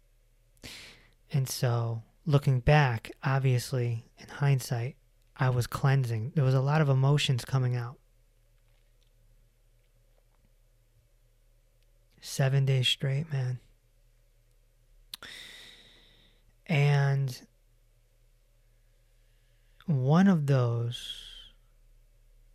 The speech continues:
was in front of my mom. And I just lost it.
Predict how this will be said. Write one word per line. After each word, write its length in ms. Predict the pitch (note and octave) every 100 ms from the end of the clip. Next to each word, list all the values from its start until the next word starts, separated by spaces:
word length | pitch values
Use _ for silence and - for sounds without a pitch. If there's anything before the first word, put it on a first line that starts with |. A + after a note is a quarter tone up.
| _ _ _ _ _ _
was 180 | - B2
in 80 | A#2
front 220 | - C#3
of 80 | C3
my 140 | A#2+
mom. 480 | A#2 A#2 B2+ A#2 A2+ - _ _ - - _ _ _ _ _ _ -
And 160 | D#3
I 80 | C3
just 180 | B2+ A#2+
lost 500 | A#2+ A#2 B2+ C3+ -
it. 180 | E3